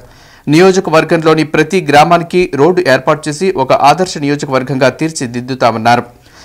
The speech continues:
ఇందుకోసం వందలాది కోట్ల రూపాయలు మంజూరు చేయడం జరిగిందని చెప్పారు. కొత్త కొండాపూర్ నుండి ఆచంపల్లి వరకు ముండ్ల పొదలతో అసౌకర్యంగా ఉండటం వల్ల ప్రజలు తీవ్ర ఇబ్బందులు పడుతున్నారని గ్రహించి, వారి అభిష్టం మేరకు పద్దెనిమిది ఫీట్ల బీటీ రోడ్డు పనులకు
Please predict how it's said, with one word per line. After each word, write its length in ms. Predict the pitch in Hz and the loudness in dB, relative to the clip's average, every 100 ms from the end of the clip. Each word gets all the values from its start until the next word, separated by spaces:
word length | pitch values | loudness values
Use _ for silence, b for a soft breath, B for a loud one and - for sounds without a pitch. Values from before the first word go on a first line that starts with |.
| b 180 | b -2
ఇందుకోసం 440 | 208 247 214 214 220 220 135 | 0 2 2 2 -4 -2 0
వందలాది 400 | 170 185 180 170 170 | 2 2 2 0 0
కోట్ల 240 | 185 196 160 | 0 2 0
రూపాయలు 300 | 147 156 139 | 2 0 2
మంజూరు 280 | 131 147 165 156 | 0 -2 -4 -2
చేయడం 220 | 143 135 | -2 0
జరిగిందని 400 | 127 151 156 131 117 | -2 -2 -4 -2 -4
చెప్పారు. 300 | 117 127 120 - b b b 190 | 0 0 0 -10 b b b -2
కొత్త 220 | 190 226 220 | 0 0 0
కొండాపూర్ 420 | 208 202 196 180 | 2 2 0 -4
నుండి 200 | 175 180 190 123 | -2 -2 0 0
ఆచంపల్లి 400 | 143 185 165 165 156 | 0 0 -2 0 0
వరకు 240 | 151 170 180 123 | 0 2 2 2
ముండ్ల 200 | 139 165 160 135 | -2 0 -2 -2
పొదలతో 440 | 135 175 165 180 196 120 | 0 0 0 0 2 0
అసౌకర్యంగా 680 | 127 185 180 185 170 165 160 147 | 0 -2 -2 -2 -2 0 -2 -2
ఉండటం 260 | 143 151 151 | -2 -2 2
వల్ల 140 | 160 196 B B B | 2 0 B B B
ప్రజలు 280 | 170 180 214 202 | 0 2 0 -2
తీవ్ర 200 | 175 175 143 | -2 0 -2
ఇబ్బందులు 280 | 165 170 151 | -2 -4 -2
పడుతున్నారని 500 | 139 - 147 143 131 | -4 -2 0 0 0
గ్రహించి, 360 | 127 165 160 175 185 127 | -2 -4 -4 -4 -2 0
వారి 180 | 135 139 123 | 0 2 -2
అభిష్టం 320 | 170 - 165 | -4 -6 -2
మేరకు 280 | 143 143 208 - b b b | -2 0 -6 -8 b b b
పద్దెనిమిది 420 | 175 185 226 202 175 | 0 2 0 -2 -4
ఫీట్ల 240 | 185 170 123 | -2 -2 -2
బీటీ 220 | 165 175 160 | -2 -2 -4
రోడ్డు 180 | 156 - | -2 -2
పనులకు 340 | 139 147 156 | -2 -2 -2